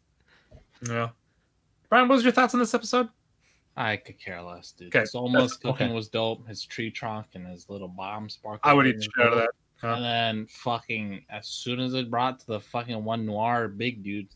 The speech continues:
Speaker 2: and then he used Cross, I was like, "This is so fucking
Speaker 1: <laughs>
Speaker 2: stupid."
Speaker 1: Dude, the
Speaker 2: I
Speaker 1: only
Speaker 2: want it to
Speaker 1: power,
Speaker 2: be over.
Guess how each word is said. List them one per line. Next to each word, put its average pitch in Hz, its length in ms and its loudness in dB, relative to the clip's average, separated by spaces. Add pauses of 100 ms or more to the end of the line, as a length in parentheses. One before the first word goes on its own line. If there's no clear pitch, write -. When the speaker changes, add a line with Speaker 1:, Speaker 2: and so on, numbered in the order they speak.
Speaker 2:
and 98 120 -14
then 101 100 -12
he 107 80 -14
used 107 300 -6
Cross, 120 540 4
I 117 80 -2
was 113 120 -6
like, 107 160 -4 (640)
"This 120 240 -6
is 113 140 -6
so 113 580 -2 (360)
fucking 117 360 4
Speaker 1:
<laughs> - 40 -6
Speaker 2:
stupid." - 920 0 (680)
Speaker 1:
Dude, 226 180 2 (240)
the 214 240 2
Speaker 2:
I 196 100 10
Speaker 1:
only 262 200 12
Speaker 2:
want - 100 6
it - 20 8
to 208 60 12
Speaker 1:
power, 175 340 12
Speaker 2:
be 202 60 2
over. 95 420 -6